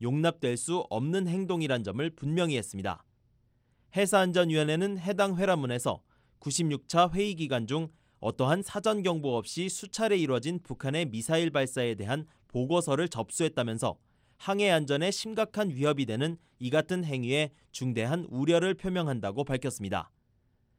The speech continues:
또한 위원회는 세계 항해 경보 서비스를 명시한 결의 에이 칠백육 호를 포함해 회람문서 팔백구십삼 호와 천이백이십오 호의 중요성과 유효성을 확인한다면서 북한의 반복적인 미사일 발사는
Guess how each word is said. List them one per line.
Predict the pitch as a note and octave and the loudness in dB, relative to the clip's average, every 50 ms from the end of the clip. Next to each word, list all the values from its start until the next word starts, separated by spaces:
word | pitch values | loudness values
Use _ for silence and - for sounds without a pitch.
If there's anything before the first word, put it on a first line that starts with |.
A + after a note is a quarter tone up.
| _ _ - | _ _ 0
또한 | F3+ F3 E3+ G3 G3+ G3 | 2 4 6 6 4 4
위원회는 | F3 D3+ E3 E3 D#3 D#3 D#3 F3 F#3+ G3 F#3+ F#3 _ _ _ | 4 2 4 4 4 4 4 2 2 0 -2 -6 _ _ _
세계 | - - - G3+ F#3+ F3 G3 G3+ | -8 -2 0 0 2 4 4 4
항해 | G#3 F#3+ - G#3 A3 A3 A3 G#3+ | 4 2 -2 -4 -2 0 0 0
경보 | F3+ F3+ E3+ D#3+ D3 E3+ | 2 0 0 0 2 0
서비스를 | D#3+ - F3+ D#3+ D3+ D3+ B2+ - C#3 C#3+ C#3+ | 0 2 0 -2 -2 -2 -4 -2 0 0 0
명시한 | C3+ B2 A2+ A#2 - - C3+ D3 E3+ E3 - _ _ _ - | 0 -2 -4 -4 0 0 2 2 0 -2 -8 _ _ _ -8
결의 | - A#2 A2+ B2+ D3 D#3+ D#3+ D#3 - _ - | -4 -2 0 2 2 2 2 0 -6 _ -2
에이 | - C#3 E3 F3+ E3+ | 0 2 2 0 -2
칠백육 | - - G#3 G3+ F#3+ G#3 G3+ D#3+ A#2+ A2 A2 - - | -4 -2 0 2 2 2 0 0 -2 -4 -6 -4 -2
호를 | F3 F3 F3 E3+ | 0 0 0 0
포함해 | E3 - C3+ A#2+ B2 C#3 B2 F#2+ - _ _ _ _ _ _ _ _ - - | -2 0 -2 0 0 0 -2 -2 -4 _ _ _ _ _ _ _ _ -2 2
회람문서 | F#3+ F#3 F3+ D#3+ D3+ D3 C3+ - E3+ F3+ | 2 2 2 2 -2 -2 0 2 2 0
팔백구십삼 | F3 - - G3+ G3+ F3 G#3 G3+ - - C#3+ B2+ - E3+ - - - G3 | 0 0 -4 -2 0 0 0 -2 -2 -4 -8 -6 -6 -6 -6 -4 -4 -2
호와 | F3 C#3 B2 A#2+ G2 - _ _ _ _ _ _ - | 0 2 2 2 0 -2 _ _ _ _ _ _ -10
천이백이십오 | - - G3+ F#3+ F3 D#3+ F#3+ G3 E3 C#3+ C3 C3+ C3 D3 F3 C#3 G2+ G2 G#2 A#2 B2 | -4 -4 -2 0 0 0 0 0 -2 -4 -8 -6 -4 -4 -4 -2 -2 -4 -4 -2 0
호의 | C3+ C3 C#3+ E3 F3+ E3+ | 2 2 2 2 0 -2
중요성과 | - - - C3+ D#3 E3+ E3 - - B2 A#2+ A#2 C3+ D#3+ E3+ D3 G#2 | -4 -6 -4 -2 -2 -2 -2 -2 -4 -4 -2 0 2 2 2 0 0
유효성을 | A2 C3 D3+ F3 E3+ - C#3+ C3 D#3 | -2 0 0 0 0 -2 -4 -2 -2
확인한다면서 | F3+ D#3+ F#3+ F#3+ G3 F#3+ F3+ D#3+ C3+ B2+ A2+ G#2 G#2 - C3 G#2 - _ _ _ _ _ _ _ _ | -4 -4 -6 -4 -2 0 0 0 0 0 0 -2 -2 -2 -2 -4 -4 _ _ _ _ _ _ _ _
북한의 | - C#3 - D#3 E3 F#3+ G3+ | -6 -2 2 2 2 2 0
반복적인 | - - B2+ D3 D#3 F#3+ F#3+ - F3+ F3 F3+ G3+ F#3+ D3 | 0 -2 -2 0 2 0 0 2 0 -2 0 -2 -2 -2
미사일 | B2+ B2 B2+ E3 D#3+ D#3+ | -4 0 2 2 2 4
발사는 | C#3+ C#3+ C3+ B2+ - A#2+ B2 D3+ F3 F3 | 4 2 0 2 0 -2 0 0 -2 -4